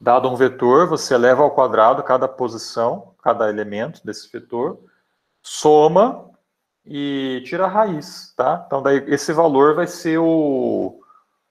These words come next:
o, esse valor vai ser o que você vai dividir, né? Cada, cada po-, cada posição, cada, cada elemento, né, desse vetor, tá?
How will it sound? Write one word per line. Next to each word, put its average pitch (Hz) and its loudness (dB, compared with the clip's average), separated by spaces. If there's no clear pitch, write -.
o, - -16
esse - -4
valor 156 4
vai 175 0
ser 180 -2
o 175 0
que 175 -6
você 160 -2
vai 151 2
dividir, 165 -6
né? 160 -4
Cada, 147 2
cada 139 0
po-, 175 -8
cada 151 -4
posição, 160 -6
cada, 131 -6
cada 139 4
elemento, 135 -2
né, 120 -2
desse 110 -10
vetor, 95 -8
tá? - -2